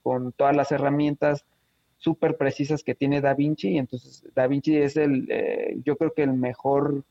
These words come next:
eh, editor que he probado yo en cuanto a tratamiento de color, ¿no? Porque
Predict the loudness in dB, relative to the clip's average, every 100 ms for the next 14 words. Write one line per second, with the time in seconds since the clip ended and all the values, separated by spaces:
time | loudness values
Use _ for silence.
0 | _ _ _ _ -8 -2 0 2 2 2
1 | 2 2 0 0 0 -2 _ _ _ _
2 | _ _ _ -2 0 2 2 4 4 4
3 | 4 2 2 0 2 0 -2 -2 0 -2
4 | 0 0 0 0 0 0 0 0 0 2
5 | 0 -2 -6 -6 -6 -8 -6 -4 -4